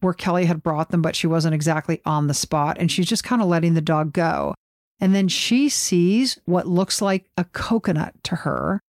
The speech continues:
And she goes over to it and realizes it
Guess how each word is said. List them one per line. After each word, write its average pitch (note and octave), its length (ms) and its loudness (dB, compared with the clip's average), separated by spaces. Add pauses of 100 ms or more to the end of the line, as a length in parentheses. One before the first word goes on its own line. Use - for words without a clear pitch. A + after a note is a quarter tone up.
And D3+ 120 0
she F#3+ 120 0
goes F3 160 2
over F#3+ 240 2
to F3+ 220 0
it F3+ 160 -2
and D#3+ 260 2
realizes A3+ 1160 2
it F#3 320 0